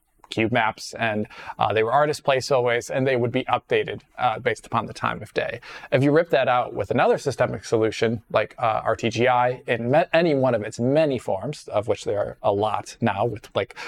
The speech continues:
the Lumen, the way Metro's doing it, R T X G I, D D G I, blah, blah, blah. There's so many. There, that would be <clears throat> an amazing way to improve,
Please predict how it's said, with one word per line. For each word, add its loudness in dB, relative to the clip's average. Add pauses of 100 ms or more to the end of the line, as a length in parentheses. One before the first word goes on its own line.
(120)
the 4
Lumen, 4
the 4
way 4
Metro's 2
doing 2
it, -2
R 0
T 0
X -2
G 0
I, 0
D -2
D 2
G 0
I, 0
blah, 0
blah, 0
blah. -2 (260)
There's 2
so 4
many. 0
There, 2 (380)
that 4
would 0
be 4 (160)
<clears throat> - (220)
an 0
amazing 2
way 2
to -6
improve, -2